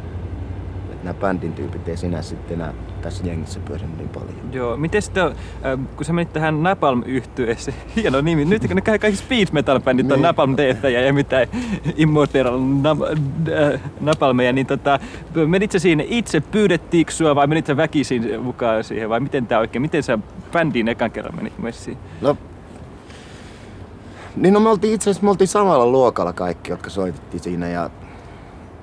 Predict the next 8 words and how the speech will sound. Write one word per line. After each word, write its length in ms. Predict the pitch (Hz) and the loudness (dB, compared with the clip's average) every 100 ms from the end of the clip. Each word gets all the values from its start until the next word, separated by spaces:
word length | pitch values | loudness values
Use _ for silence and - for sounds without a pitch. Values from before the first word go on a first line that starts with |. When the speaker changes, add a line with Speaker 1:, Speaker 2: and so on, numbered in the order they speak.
| - | -12
Speaker 1:
ja 100 | 92 | -10
sitten 340 | 104 - 110 | -10 -6 -2
ei, 180 | 113 110 - - - - - - - - - - - - - - - | -2 -2 -10 -18 -16 -16 -16 -18 -18 -18 -18 -18 -18 -18 -18 -18 -10
mä 100 | 175 | -4
olin 200 | 120 127 | -2 -2
niinku, 260 | - 165 - | -2 -2 -2
ajattelin, 220 | - 147 | -2 -6
että 180 | - | -4